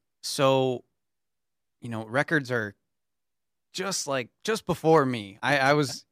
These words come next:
into cassettes, and that's kinda, like, what I was brought into, but I still, I'm not one of those people that doesn't know of records and vinyls and stuff like that. Um, again, like I said last week,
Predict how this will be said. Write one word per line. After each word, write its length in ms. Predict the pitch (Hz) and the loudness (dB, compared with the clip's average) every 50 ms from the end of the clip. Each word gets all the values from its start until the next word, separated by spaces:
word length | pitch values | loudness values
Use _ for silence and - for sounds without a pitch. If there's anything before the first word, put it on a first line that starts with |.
| _ _ | _ _
into 220 | - 147 147 135 123 | -6 -4 -4 -4 -4
cassettes, 680 | - - 135 - - - 147 135 120 - - - - 120 | -6 -8 -10 -6 0 2 2 2 2 0 -6 -12 -8 -6
and 160 | 113 107 107 | -6 -4 -2
that's 220 | 113 117 117 - | -4 -4 -4 -6
kinda, 220 | - - 120 123 117 | -6 -6 -4 -2 -2
like, 220 | 113 113 107 - | -2 -4 -6 -8
what 340 | - 107 110 117 113 - - _ - | -12 -6 -2 0 0 0 -2 _ 0
I 180 | 139 156 165 | 2 4 4
was 140 | 151 139 123 | 4 4 0
brought 220 | 107 - 113 110 107 | -2 -4 -4 -4 -4
into, 260 | 104 104 - 120 117 | -6 -10 -10 -10 -6
but 160 | 113 131 131 | -2 0 2
I 100 | 131 131 | 2 2
still, 480 | 127 - - - 185 185 185 170 156 - _ _ _ _ _ _ _ _ _ - | 0 -2 -4 -2 0 2 2 2 0 -4 _ _ _ _ _ _ _ _ _ -6
I'm 120 | - 127 | -2 0
not 160 | 139 165 156 151 | 2 2 2 2
one 100 | 151 147 | 2 0
of 60 | 135 | 0
those 140 | 127 123 - | 0 -2 -4
people 220 | - 139 120 127 | -4 -4 -2 -2
that 140 | 120 117 104 | -2 -2 -2
doesn't 340 | 120 120 113 110 98 - - | -2 -4 -4 -6 -8 -8 -6
know 320 | 113 120 123 127 127 127 | -2 0 2 2 2 2
of 160 | 117 107 104 | 0 -2 -2
records 440 | 104 101 104 - - - 104 98 95 | -4 -6 -6 -6 -8 -12 -12 -12 -10
and 160 | 107 101 101 | -10 -10 -8
vinyls 460 | 104 110 113 120 117 110 110 101 101 | -8 -6 -6 -6 -6 -6 -6 -8 -10
and 120 | - 101 104 | -12 -12 -12
stuff 260 | - - 104 101 104 | -8 -8 -8 -8 -8
like 180 | 104 101 98 - | -12 -12 -10 -10
that. 260 | 101 98 98 95 - _ _ _ _ _ _ _ _ _ - | -10 -8 -8 -10 -14 _ _ _ _ _ _ _ _ _ -6
Um, 340 | - 117 110 107 107 107 107 | -4 -2 -2 -2 -4 -4 -6
again, 360 | 117 127 113 139 135 131 127 120 | -6 -4 -2 0 0 0 0 0
like 140 | 120 120 | -2 -4
I 40 | 117 | -4
said 200 | 110 - 117 113 | -4 -4 -4 -4
last 360 | 107 110 117 123 135 131 - | 0 0 2 2 2 0 0
week, 220 | - 123 113 104 | -4 -4 -6 -6